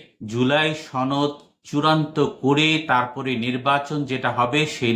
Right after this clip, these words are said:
নির্বাচনে জামাত ইসলামী অংশগ্রহণ করবে এবং জামাতের পক্ষে গণজোয়ার তৈরি হয়েছে এবং তারা মনে করেন যদি সুষ্ঠু নির্বাচন হয় ইসলামী শক্তিগুলোর পক্ষে গণজোয়ার আসবে। এখন সেই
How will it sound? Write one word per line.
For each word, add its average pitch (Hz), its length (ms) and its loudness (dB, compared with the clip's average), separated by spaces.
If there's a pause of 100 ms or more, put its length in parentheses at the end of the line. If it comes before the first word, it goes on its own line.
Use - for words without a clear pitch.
নির্বাচনে 139 600 0 (100)
জামাত 123 320 0
ইসলামী 143 420 0
অংশগ্রহণ 156 480 -2 (120)
করবে 170 280 4 (520)
এবং 147 120 2 (180)
জামাতের 156 460 0 (100)
পক্ষে 143 280 -2 (120)
গণজোয়ার 147 500 2 (120)
তৈরি 170 260 6
হয়েছে 180 360 2 (380)
এবং 139 160 2 (100)
তারা 131 220 4 (100)
মনে 147 220 -4
করেন 160 240 0 (400)
যদি 143 300 0
সুষ্ঠু - 460 -8 (140)
নির্বাচন 135 540 2 (100)
হয় 151 240 4 (220)
ইসলামী 127 420 -2 (120)
শক্তিগুলোর 120 640 0 (120)
পক্ষে 139 360 0 (420)
গণজোয়ার 113 840 2 (200)
আসবে। - 300 -10 (1700)
এখন 113 240 -2
সেই 139 240 0